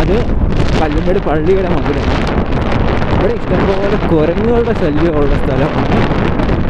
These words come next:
ഇപ്പം ഇവിടെ നമുക്ക് ഭാഗ്യമുണ്ടെങ്കിൽ കുരങ്ങനെയൊക്കെ കാണാൻ പറ്റും. ഇതാണ്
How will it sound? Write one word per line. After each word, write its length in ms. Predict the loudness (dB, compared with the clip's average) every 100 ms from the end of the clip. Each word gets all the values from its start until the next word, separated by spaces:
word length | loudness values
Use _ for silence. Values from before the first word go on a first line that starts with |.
| -2 -2 -2 -2 -2 -2
ഇപ്പം 180 | -2 -2 -2 -2 -2
ഇവിടെ 180 | 0 0
നമുക്ക് 280 | 0 0 0 0
ഭാഗ്യമുണ്ടെങ്കിൽ 560 | 0 0 0 0 0 0
കുരങ്ങനെയൊക്കെ 440 | 0 0 0 0 0
കാണാൻ 300 | -2 -2 -2
പറ്റും. 240 | -2 -4 -4 -4 -6 -6 -6 -4 -4 -6 -10 -12 -12 -12 -12 -10 -10 -10 -10 -8 -8 -8 -10 -10 -12 -10 -10 -10 -10 -10 -12 -12 -14 -14 -16 -16 -16 -16 -18 -20 -20 -20 -20 -20 -20 -20 -20 -20 -20 -20 -4
ഇതാണ് 320 | -2 0 0